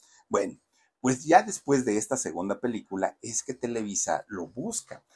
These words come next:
y le dicen, "Oye, pues es que fíjate que tu, tu trabajo nos parece muy bueno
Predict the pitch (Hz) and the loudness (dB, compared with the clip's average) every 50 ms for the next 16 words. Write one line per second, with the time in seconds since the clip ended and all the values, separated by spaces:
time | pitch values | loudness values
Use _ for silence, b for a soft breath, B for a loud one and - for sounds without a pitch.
0 | b b b b b 110 117 113 110 104 123 156 - - 156 156 143 127 - - | b b b b b -8 -6 -6 -4 -6 -6 -6 -6 -6 -6 -6 -8 -8 -8 -8
1 | 135 160 180 220 277 262 208 143 - - - - - - - - - - 110 107 | -6 -4 -4 -4 -4 -6 -8 -10 -10 -10 -8 -6 -6 -6 -8 -8 -10 -6 -4 -4
2 | 110 - - - - - - _ - 82 80 76 71 - - 80 78 76 76 76 | -4 -4 -8 -18 -20 -20 -20 _ -14 -12 -12 -12 -12 -14 -16 -14 -12 -12 -12 -12
3 | 73 73 - - - - - 82 80 - - - 98 98 87 - - 73 80 76 | -12 -10 -6 -2 0 0 2 2 0 -2 -2 -6 -6 -6 -8 -6 -6 -6 -6 -6
4 | - - - 90 104 113 117 117 - - 175 - | -8 -10 -10 -8 -8 -6 -4 -2 -2 -2 -4 -8